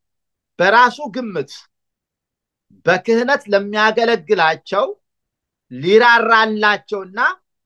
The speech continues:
ሊረዳቸው ይችላል። እንዲሁ በሰብአዊነት ማለት ነው። ነገር ግን በሞት ስለሚገታ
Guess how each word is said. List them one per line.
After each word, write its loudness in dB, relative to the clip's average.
ሊረዳቸው 0
ይችላል። -2
እንዲሁ 2
በሰብአዊነት -2
ማለት -8
ነው። -20
ነገር 2
ግን 2
በሞት 0
ስለሚገታ -4